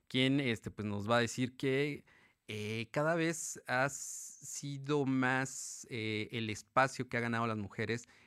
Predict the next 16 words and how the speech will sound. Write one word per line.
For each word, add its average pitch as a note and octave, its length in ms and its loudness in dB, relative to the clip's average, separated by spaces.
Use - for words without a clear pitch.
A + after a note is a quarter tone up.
en A2 840 -2
los G2 240 -6
cargos, A2+ 560 2
pues, C3+ 420 0
que C3 120 -2
tienen D#3 600 2
mayor C#3 200 2
importancia, C3 640 -4
¿no? G#2+ 160 -4
Antes A#2 360 -6
lo G2+ 160 -2
veíamos G#2 480 -4
que, F#2 580 -6
que G2 160 -4
eran G#2+ 220 0
unos G#2+ 520 -4